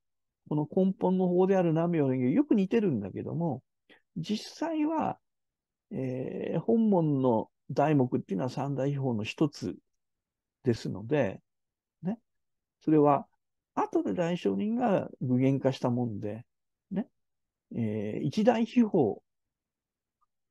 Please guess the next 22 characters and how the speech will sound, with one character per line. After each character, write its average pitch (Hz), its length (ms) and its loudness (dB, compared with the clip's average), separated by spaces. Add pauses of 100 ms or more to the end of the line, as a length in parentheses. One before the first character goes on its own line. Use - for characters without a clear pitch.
は、 147 340 2 (1400)
三 233 260 0
大 254 200 2
秘 - 140 -12
宝 220 320 -2 (500)
に 202 480 0 (840)
具 170 140 0
現 247 220 0
化 262 140 -4
さ 247 180 -4
れ 254 100 -4
る 247 180 2
以 - 100 -2 (160)
前 302 140 2
の 302 480 -4 (640)
南 131 240 2
無 113 60 2
妙 107 120 -2
法 113 160 -6
蓮 104 200 -10
華 107 160 -10
経 - 180 -12